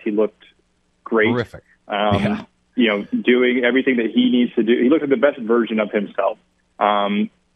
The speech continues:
Speaker 1: because he was, uh, taking off when he noticed that there was man coverage and a lot of open ground, and using his
Speaker 2: Mm-hmm.
Speaker 1: legs in those situations, which is something that can make him so lethal. Um, he was distributing the ball well in the quick passing game once L S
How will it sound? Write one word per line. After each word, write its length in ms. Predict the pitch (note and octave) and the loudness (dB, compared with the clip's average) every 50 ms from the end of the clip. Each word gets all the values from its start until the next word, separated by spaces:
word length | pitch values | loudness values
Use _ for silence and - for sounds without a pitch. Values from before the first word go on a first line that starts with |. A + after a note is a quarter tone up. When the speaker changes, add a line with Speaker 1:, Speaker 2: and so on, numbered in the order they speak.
| _ - A#2+ | _ -6 -2
Speaker 1:
because 320 | A#2 A2+ - - A#2 G#2+ - - | -2 0 2 2 0 0 0 -2
he 100 | - A#2 | 0 2
was, 280 | A2+ A2+ A2+ A2 G#2+ G2+ - - _ _ _ _ _ _ - - | 2 2 2 0 -2 -6 -10 -16 _ _ _ _ _ _ -8 -2
uh, 260 | - A2 A2 G#2 G#2 G#2 - - | 0 0 2 2 0 -2 -2 -2
taking 240 | - C#3 C3+ C#3 C3 | -2 -2 0 0 2
off 240 | B2+ B2 B2+ B2+ - - | 2 2 0 -2 -2 -4
when 120 | B2+ A#2 | -4 -2
he 100 | A2+ A#2 | 0 0
noticed 320 | A2+ A2 A2+ A2+ A#2+ A2 - | 2 2 2 2 0 -2 -2
that 60 | A#2+ | -2
there 100 | A2 A2+ | 0 0
was 120 | A2 G#2+ G2+ | 0 0 0
man 260 | G#2+ A2 A2 A2 G#2+ - | 0 0 0 -2 -2 -2
coverage 320 | - A#2 A2 A2+ A#2+ A2 A2 | -2 -2 0 0 -2 -4 -4
and 80 | G#2 | -4
a 40 | G2 | -2
lot 160 | G2+ G#2 G#2+ | 0 0 2
of 100 | G#2+ G#2+ - | 0 0 0
open 360 | A2+ G#2+ - A2+ A2 G#2+ G#2 | -2 -2 -2 -2 -2 -2 0
ground, 520 | - A2 A2 G#2+ G#2+ A2+ A#2+ B2+ C3 - - _ _ _ - | 0 0 0 0 0 0 0 -2 -4 -6 -10 _ _ _ -6
and 100 | G#2+ G#2 | -2 2
using 280 | G#2 A2+ A#2+ B2+ C3 A#2 | 2 4 4 4 2 2
his 120 | - - F2 | 2 2 2
Speaker 2:
Mm-hmm. 100 | F2+ G#2 | 4 4
Speaker 1:
legs 260 | A2 A2 A2+ A2+ A2+ | 4 4 2 0 -2
in 80 | A2+ A2+ | 0 0
those 180 | A2+ A2 G2 - | 0 0 0 -2
situations, 600 | A2+ G2+ - A2 G#2+ G#2+ G#2+ - - A#2+ A2 - | -4 -2 0 2 2 2 0 0 -2 -4 -4 -2
which 140 | A2+ G#2 - | -4 -6 -6
is 80 | - | -6
something 180 | - A2+ A2+ A2 | -4 -2 0 0
that 80 | A2 A2 | 0 0
can 160 | A2+ G#2+ G#2+ | 0 2 2
make 180 | G#2+ G#2+ G#2 | 2 0 0
him 120 | - G#2+ G#2 - | -2 -6 -2 -2
so 60 | G#2+ | 0
lethal. 460 | G2+ G2+ G#2+ A2 - C#3 C3+ C#3 - _ _ _ _ _ _ _ - | 0 2 0 0 0 0 -2 -2 -4 _ _ _ _ _ _ _ -6
Um, 340 | - G2+ G2+ G2+ G#2 G#2+ A2 | -4 -2 0 0 0 0 0
he 60 | G#2+ | 0
was 100 | A2 G#2+ | 0 0
distributing 400 | - G#2+ - - B2 A#2 A2+ A#2+ | -2 -4 -2 0 0 2 2 2
the 60 | A#2+ A2 | 2 2
ball 240 | G#2+ A2+ A2+ A2+ | 2 2 2 2
well 180 | A2 A2+ A2 A2+ | 2 0 0 0
in 60 | A2+ A2+ | -2 -4
the 60 | G#2 | -4
quick 260 | - - B2+ A#2+ - | -2 -2 -2 -2 0
passing 340 | - A#2 A#2 A#2 - B2 A#2 | -2 -4 -4 -4 -4 -4 -2
game 160 | A2+ A#2 A2+ | 0 0 2
once 160 | A2 A2 - - | 0 0 0 0
L 140 | A2 A2 | 0 0
S 60 | A2 | 0